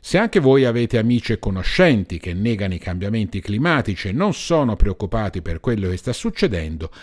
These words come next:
la buona notizia è che sono in minoranza. Secondo un sondaggio fatto fare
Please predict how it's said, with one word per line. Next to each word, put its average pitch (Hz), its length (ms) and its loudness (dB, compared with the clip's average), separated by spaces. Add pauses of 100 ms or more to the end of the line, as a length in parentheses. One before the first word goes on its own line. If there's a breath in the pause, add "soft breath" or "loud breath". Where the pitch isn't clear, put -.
(140)
la 160 160 4
buona 170 260 4
notizia - 640 -4
è - 120 -6
che 196 120 0
sono 110 260 0
in 104 100 0
minoranza. 82 720 -6 (760)
Secondo 156 440 2
un 101 80 2
sondaggio 104 560 -2
fatto - 240 -10
fare 104 340 -4